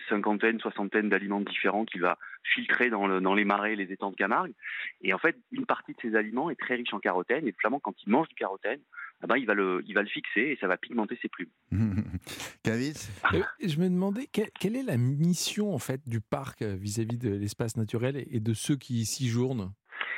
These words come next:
Speaker 1: Alors, on a, on, moi, je dirais qu'on a une double casquette. On a une casquette de, de conservation, protection. Notre boulot, c'est quand même de, de faire en sorte de protéger les écosystèmes et de favoriser la biodiversité.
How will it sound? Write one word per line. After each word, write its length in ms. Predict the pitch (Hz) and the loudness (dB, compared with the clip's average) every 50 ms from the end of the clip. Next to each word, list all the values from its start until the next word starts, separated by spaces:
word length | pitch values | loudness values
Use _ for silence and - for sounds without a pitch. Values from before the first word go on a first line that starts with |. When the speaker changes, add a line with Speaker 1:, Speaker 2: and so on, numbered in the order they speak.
| - | 0
Speaker 1:
Alors, 140 | - 120 120 | 2 4 4
on 60 | 131 | 4
a, 100 | 139 135 | 2 2
on, 160 | - 127 143 - - 107 113 127 - - - | 0 -2 -4 -6 -8 -8 -10 -10 -12 -12 -6
moi, 180 | 113 135 147 156 | 0 4 4 4
je 60 | 165 | 6
dirais 140 | 170 180 185 | 6 4 6
qu'on 100 | - 165 | 6 6
a 40 | 139 | 4
une 100 | 131 131 | 4 4
double 220 | 131 151 139 143 139 | 2 4 4 4 4
casquette. 380 | - 147 - - - 113 - - - | 4 2 2 2 0 0 0 -2 -6
On 100 | 95 98 | -4 0
a 60 | 104 | 0
une 60 | 110 104 | 2 2
casquette 320 | 120 107 - - 120 - | 0 0 0 -2 0 2
de, 200 | 113 110 110 107 - - | 4 4 4 4 2 -2
de 80 | 104 101 101 98 98 - _ _ _ _ _ _ _ - - | -4 -4 -4 -4 -8 -10 _ _ _ _ _ _ _ -8 -2
conservation, 640 | - - 117 - 123 110 110 113 107 - - 120 117 | 2 2 4 4 4 4 4 2 2 2 2 2 2
protection. 560 | - - 104 - 110 - - - 160 185 190 - - - - - - - - | 2 0 0 -2 -2 0 2 4 4 4 2 0 -4 -6 -8 -8 -8 -6 0
Notre 300 | 110 107 107 - - 120 | 2 2 2 4 2 0
boulot, 300 | 110 107 110 113 117 127 120 | 0 2 2 4 4 4 4
c'est 80 | - 113 | 2 2
quand 100 | - 101 | 2 2
même 120 | 98 104 | 2 2
de, 240 | 101 101 95 92 87 - - - - _ - | 4 4 4 2 2 0 -4 -12 -20 _ -2
de 100 | - 104 | -2 2
faire 180 | - 120 110 | 4 4 4
en 60 | 104 101 | 4 4
sorte 220 | - 131 113 - - - | 2 0 0 0 -2 -2
de 80 | - 98 | -2 -2
protéger 460 | - - - - - 113 101 110 113 | -2 -2 0 2 4 4 6 4 4
les 120 | 107 101 101 | 4 2 0
écosystèmes 600 | 98 - 104 - - - - - 123 120 110 101 | 0 -2 -2 -4 -6 -4 2 4 4 4 4 4
et 60 | 92 | 2
de 100 | 90 90 | 2 0
favoriser 420 | - 104 95 98 101 101 92 101 | 2 2 2 2 0 0 2 2
la 60 | 98 | 2
biodiversité. 720 | 95 92 98 92 92 92 92 87 - - - - 147 170 | 2 2 0 0 0 0 0 -2 -4 -4 -2 0 0 0